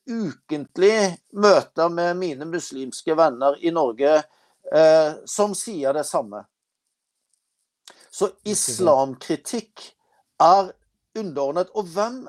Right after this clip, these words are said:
Speaker 1: hvem er det som er mest redd? Jeg har jobbet i Bosnia, eh, blant, eh, i, i den muslimske delen i, i Bosnia, eh,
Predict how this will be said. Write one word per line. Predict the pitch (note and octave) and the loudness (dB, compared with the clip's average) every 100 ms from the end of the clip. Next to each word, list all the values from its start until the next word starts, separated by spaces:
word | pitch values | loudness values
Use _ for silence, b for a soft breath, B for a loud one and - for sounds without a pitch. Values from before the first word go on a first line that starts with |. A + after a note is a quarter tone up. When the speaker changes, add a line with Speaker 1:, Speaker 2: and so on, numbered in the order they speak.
| - | -20
Speaker 1:
hvem | D#3 G#3+ B3+ | -4 -4 -2
er | D#4 | -4
det | G3+ | -6
som | A3 | -6
er | B3 | -8
mest | A3+ F#3+ F#3+ - | -2 -2 -4 -4
redd? | F3 D#3+ | -4 -2
Jeg | F#3+ | 0
har | G#3+ | 0
jobbet | A#3 B3+ E3 C3 - | 0 -4 -6 -8 -8
i | G#3 | -8
Bosnia, | D3+ C3 - - F#3+ A#3 G#3+ b b b b b - | -2 -2 -2 -10 -8 -10 -10 b b b b b 2
eh, | F3+ F#3 F#3+ - | 4 6 4 -2
blant, | C#3 E3+ F3+ G3+ - - - | 0 2 2 -2 -10 -18 -8
eh, | F3+ F#3 F3+ F3+ F3 E3+ E3+ F3+ F3 - | 0 2 2 0 -4 -6 -8 -8 -12 -16
i, | - - G3 - | -16 -12 -8 0
i | |
den | F#3 G3 | 2 4
muslimske | G3 - E3 D3+ C3+ B2+ - F#3 | 2 -2 -4 -4 -4 -4 -2 2
delen | D#3 C3 C#3+ E3+ - | 4 2 2 -2 -2
i, | D3+ D#3+ E3 E3 - | -2 0 0 -2 -2
i | F3 | 0
Bosnia, | D3 - - C#3+ D3 C#3+ _ _ _ _ | 2 -2 -4 0 0 -2 _ _ _ _
eh, | - D#3+ D#3+ E3 D#3+ | 2 6 6 4 0